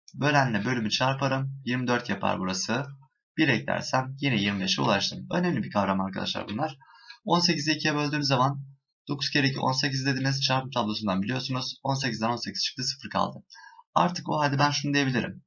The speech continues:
Dikkat ettiyseniz kalan sıfır olduğu için artık bölenle bölümün çarpımı kimi verdi bana?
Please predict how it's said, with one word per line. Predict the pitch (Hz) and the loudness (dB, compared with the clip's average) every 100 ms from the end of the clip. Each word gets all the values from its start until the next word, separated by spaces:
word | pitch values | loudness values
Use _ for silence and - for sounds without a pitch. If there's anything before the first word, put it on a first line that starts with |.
| - | -8
Dikkat | 135 156 | 0 0
ettiyseniz | 185 175 139 135 | 0 -2 -2 -2
kalan | 147 143 | 2 2
sıfır | 143 - 151 | 0 -4 -2
olduğu | 147 147 | 0 0
için | 135 107 135 - - - | 0 -2 -6 -12 -20 -2
artık | 143 135 127 131 | 0 2 0 2
bölenle | 135 135 131 98 | 4 6 4 2
bölümün | 110 123 104 | 0 0 2
çarpımı | - 135 123 101 110 139 - _ _ - | 4 4 2 0 0 0 -10 _ _ -8
kimi | 151 143 | -4 2
verdi | 139 120 | 4 4
bana? | 113 127 139 | 2 2 0